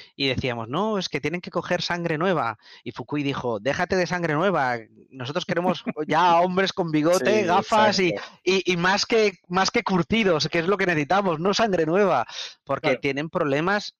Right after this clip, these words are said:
Speaker 1: que no se ha encontrado nadie antes.
Speaker 3: Claro.
Speaker 1: Entonces, tienen, tienen que tener, la gente que entra
Speaker 2: Pre-,
Speaker 1: de
Speaker 2: premio Nobel en
Speaker 1: ingeniería, tiene que
Speaker 2: informática
Speaker 1: tener
Speaker 2: tiene
Speaker 1: un
Speaker 2: que ir a trabajar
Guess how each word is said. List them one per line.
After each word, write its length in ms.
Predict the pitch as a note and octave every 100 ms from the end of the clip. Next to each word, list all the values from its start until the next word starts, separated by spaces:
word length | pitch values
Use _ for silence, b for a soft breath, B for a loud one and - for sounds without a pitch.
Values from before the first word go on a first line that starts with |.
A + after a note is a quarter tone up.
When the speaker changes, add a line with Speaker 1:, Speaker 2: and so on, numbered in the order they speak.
| -
Speaker 1:
que 160 | B2+
no 220 | B2+ E3 F#3
se 120 | A3
ha 40 |
encontrado 520 | G#3 D3+ C#3 F3+ F3
nadie 300 | C#3+ E3+ B2+
antes. 500 | B2 C#3+ - _ _ _ _ -
Speaker 3:
Claro. 300 | A2+ G#2+ -
Speaker 1:
Entonces, 540 | B2+ A2+ A#2 B2 A2+ -
tienen, 340 | B2+ C3 F#3 - -
tienen 240 | C3+ F3
que 140 | F#3
tener, 260 | D#3+ D3+ C3+
la 100 | B2
gente 240 | D3 D#3+
que 140 | - C3
entra 220 | C3 C#3
Speaker 2:
Pre-, 100 | C3+
Speaker 1:
de 60 | C#3+
Speaker 2:
premio 200 | F3 F3
Nobel 120 | C#3
en 60 | C#3+
Speaker 1:
ingeniería, 140 | F#3+
tiene 20 |
que 140 | A3+ D3
Speaker 2:
informática 300 | D3+ E3+ G3
Speaker 1:
tener 60 | F#3
Speaker 2:
tiene 140 | F#3+
Speaker 1:
un 40 | F3+
Speaker 2:
que 140 | D#3
ir 60 | C#3+
a 80 | C3+
trabajar 220 | E3